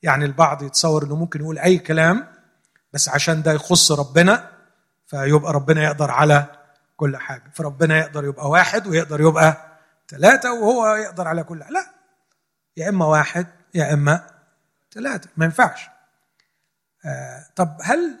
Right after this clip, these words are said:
ربنا شخص واحد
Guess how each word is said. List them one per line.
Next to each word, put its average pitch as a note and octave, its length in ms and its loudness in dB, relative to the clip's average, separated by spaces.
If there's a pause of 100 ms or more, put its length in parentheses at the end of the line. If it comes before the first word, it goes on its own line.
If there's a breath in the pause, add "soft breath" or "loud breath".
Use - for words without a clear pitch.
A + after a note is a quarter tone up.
ربنا F3 540 0 (1500)
شخص - 360 -2
واحد G#3+ 400 0